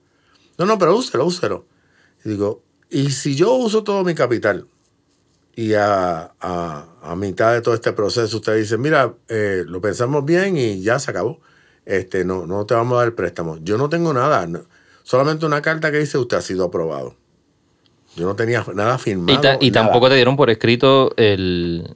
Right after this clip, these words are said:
Speaker 2: el que esa in-, esa directriz de que lo utilice.
Speaker 1: Me lo, no, me, me, me, me enviaron, sí, me enviaron eventualmente un email donde decía, "Ti-, tiene que, que hacer las mejoras." Pues yo las empecé a hacer. ¿Qué pasa?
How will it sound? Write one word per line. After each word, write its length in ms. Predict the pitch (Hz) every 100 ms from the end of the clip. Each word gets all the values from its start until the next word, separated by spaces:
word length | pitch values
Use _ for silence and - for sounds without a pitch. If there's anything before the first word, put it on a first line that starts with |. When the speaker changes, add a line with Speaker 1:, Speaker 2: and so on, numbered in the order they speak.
| -
Speaker 2:
el 140 | 98 95
que 500 | 101 95 95 92 90 -
esa 340 | 98 - 117
in-, 200 | 113 113
esa 200 | 117 104
directriz 440 | 117 113 107 113 123
de 100 | 127
que 100 | 107
lo 100 | 95
utilice. 500 | 95 92 107 92 78 - _ _ _ - _ _ 127
Speaker 1:
Me 60 |
lo, 180 | 123 123
no, 300 | 113 120 120
me, 340 | 107 110 110 98
me, 300 | 101 101 98
me, 320 | 101 104 117
me 180 | 95 98
enviaron, 720 | 92 92 95 117 151 165 -
sí, 140 | 180
me 100 | 165
enviaron 420 | 113 110 135 165
eventualmente 480 | 160 147 143 147 143
un 140 | 139 143
email 340 | 143 113 98 _ _ _ _ -
donde 240 | 113 113
decía, 380 | 113 107 147 127
"Ti-, 140 | - -
tiene 500 | - 110 113 127 151
que, 340 | 143 147 131 117 _ _
que 100 | -
hacer 240 | 95 104 101
las 100 | 117
mejoras." 440 | 120 104 87 85 - _ _ -
Pues 140 | 180
yo 100 | 233
las 140 | 214 214
empecé 280 | 190 180 190
a 40 |
hacer. 220 | 190 214 - _ _ _ _ _ _ _ _ _ _
¿Qué 160 | 113
pasa? 360 | 98 85 80